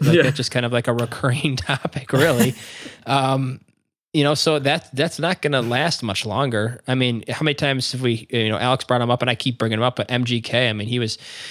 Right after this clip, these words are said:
Speaker 1: he was playing at a little club outside Austin that I w-, ate at a restaurant next to. I mean, and I know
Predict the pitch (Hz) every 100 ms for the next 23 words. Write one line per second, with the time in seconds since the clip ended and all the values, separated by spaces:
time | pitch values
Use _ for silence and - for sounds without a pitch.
0 | - - 202 175 - - 175 180 175 165
1 | 143 135 147 165 - - 165 160 151 147
2 | 156 151 131 156 - 117 117 120 131 127
3 | 123 120 135 131 127 123 135 - 127 117
4 | 143 - 120 113 117 117 117 113 120 123
5 | 117